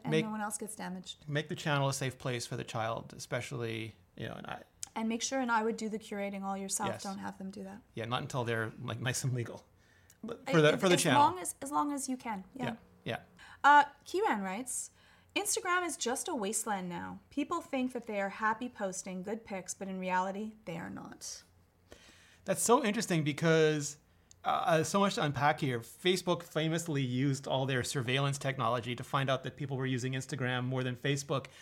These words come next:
Speaker 2: and it became a threat to them, so they bought Instagram, and they told the founders of Instagram that they would never do certain things with it. And of course, they proceeded to do those things. The founders of Instagram left,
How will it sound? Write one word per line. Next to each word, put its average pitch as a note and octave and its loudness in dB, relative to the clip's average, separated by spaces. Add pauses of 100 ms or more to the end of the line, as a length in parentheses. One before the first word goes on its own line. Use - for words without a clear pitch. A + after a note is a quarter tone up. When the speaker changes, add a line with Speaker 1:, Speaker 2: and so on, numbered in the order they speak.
(240)
Speaker 2:
and C#3+ 0
it C#3+ 0
became C#3 0
a C3+ 0
threat D#3+ 0
to F#3+ -2
them, C3+ 0
so E3 -4
they C3+ 0
bought C#3+ 2
Instagram, B2+ -2 (320)
and D3 2
they D3+ 4
told E3 4
the C#3+ -4
founders D3+ 4
of - -6
Instagram C#3 0
that C#3+ -6
they D3+ 0
would C3+ 0
never C#3+ 2
do B2+ 0
certain B2+ -6
things F3 0
with C3+ 2
it. B2 0 (340)
And E3 2
of E3+ 2
course, F3 6
they D#3+ 2
proceeded D#3 2
to C#3 -2
do F3+ 4
those F3 6
things. C#3 2
The D#3 -2
founders D3+ 2
of C#3 2
Instagram C3 -2
left, F#3+ 4